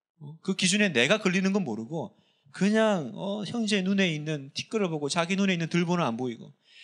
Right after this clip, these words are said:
"어, 하나님, 도대체 하나님의 정의는 살아있습니까? 죽어있습니까? 뭐 하세요, 하나님?" 그럼 "내가 할까?" "하시라고요." 했는데 내가 먼저 일 번이에요. 내가 먼저 일 번이에요.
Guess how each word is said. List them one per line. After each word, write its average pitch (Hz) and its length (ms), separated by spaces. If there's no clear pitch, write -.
"어, 202 220
하나님, 233 400
도대체 202 460
하나님의 226 380
정의는 202 420
살아있습니까? 226 640
죽어있습니까? 196 760
뭐 180 200
하세요, 302 280
하나님?" 202 380
그럼 147 200
"내가 123 160
할까?" 202 460
"하시라고요." 214 600
했는데 180 300
내가 180 260
먼저 131 180
일 131 120
번이에요. 131 280
내가 143 220
먼저 175 180
일 139 140
번이에요. 170 260